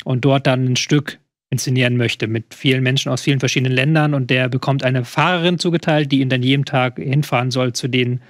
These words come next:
Theaterproben. Und er ist aber eigentlich jemand, der gar keinen Fahrer haben möchte, sehr, sehr, sehr verschlossener Mann. Und dem wird dann quasi diese Fahrerin aufgedrückt. Und dann entwickelt sich daraus aber auch eine sehr faszinierende Freundschaft.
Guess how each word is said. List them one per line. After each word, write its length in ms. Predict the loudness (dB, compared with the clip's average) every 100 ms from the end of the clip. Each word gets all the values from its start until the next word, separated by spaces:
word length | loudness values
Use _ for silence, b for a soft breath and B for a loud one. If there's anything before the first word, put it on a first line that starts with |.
| B B B -2
Theaterproben. 920 | 2 2 2 -2 0 2 4 2 0 b b b b
Und 280 | -2 0 2
er 100 | 0
ist 100 | 2
aber 100 | 0
eigentlich 240 | 0 0
jemand, 260 | 0 0 2
der 400 | 2 2 0 -4 -2
gar 160 | -2
keinen 140 | 0 0
Fahrer 280 | 0 0 2
haben 160 | 2
möchte, 320 | 2 2 -2 0
sehr, 180 | 0
sehr, 180 | 0 -2
sehr 160 | -2 -2
verschlossener 440 | -2 -2 -2 0
Mann. 240 | 0 0 0
Und 120 | 0
dem 120 | 0
wird 140 | 0 -2
dann 80 |
quasi 260 | -2 -2 -2
diese 220 | -2 -4
Fahrerin 480 | -4 -2 0 0 0
aufgedrückt. 560 | 0 0 0 0 -2 -4
Und 140 | -2
dann 260 | 0 0 -2
entwickelt 340 | 0 0 0
sich 80 | 0
daraus 260 | 0 0 0
aber 160 | -2
auch 100 | 0
eine 140 | 0 -2
sehr 260 | 0 0
faszinierende 640 | 0 -2 -2 0 2 2 0
Freundschaft. 540 | 0 0 2 0 -2